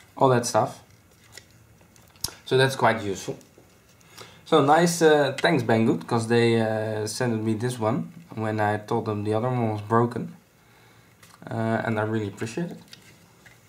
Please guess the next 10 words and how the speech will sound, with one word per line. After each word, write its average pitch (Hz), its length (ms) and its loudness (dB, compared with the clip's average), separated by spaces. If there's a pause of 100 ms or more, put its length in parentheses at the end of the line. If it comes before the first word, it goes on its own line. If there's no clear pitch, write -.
(520)
'cause 117 200 -4
it's 98 120 -10
working 110 380 -6
now. 78 100 -10 (800)
Oh, 139 120 4
and 123 160 2
you 123 80 0
get 113 240 -2
this, 104 280 -6
uh, 90 200 -10